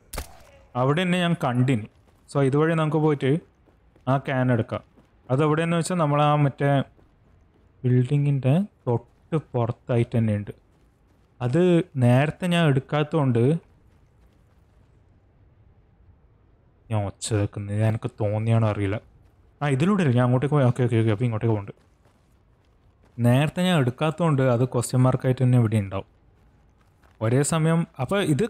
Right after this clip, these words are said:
കോപ്പ് ചെയ്യുകയാണെങ്കിൽ നമ്മളിപ്പോൾ അത് ച്-, ചെയ്തിട്ടുണ്ടാവും.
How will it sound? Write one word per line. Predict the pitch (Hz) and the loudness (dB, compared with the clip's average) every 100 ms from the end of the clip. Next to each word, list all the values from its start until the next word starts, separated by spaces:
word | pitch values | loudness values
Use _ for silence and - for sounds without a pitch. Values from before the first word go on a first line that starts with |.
| - | -2
കോപ്പ് | 131 139 196 202 | 0 0 -2 -2
ചെയ്യുകയാണെങ്കിൽ | 240 226 240 247 247 | -2 0 2 2 2
നമ്മളിപ്പോൾ | 202 190 180 185 185 180 - _ _ _ _ _ _ _ _ _ _ _ _ 123 | 2 0 -2 0 0 0 -8 _ _ _ _ _ _ _ _ _ _ _ _ -4
അത് | 139 - | -4 -4
ച്-, | - _ _ _ _ _ - - | -18 _ _ _ _ _ -18 -6
ചെയ്തിട്ടുണ്ടാവും. | 127 123 120 131 117 113 104 | 0 0 0 0 0 0 -2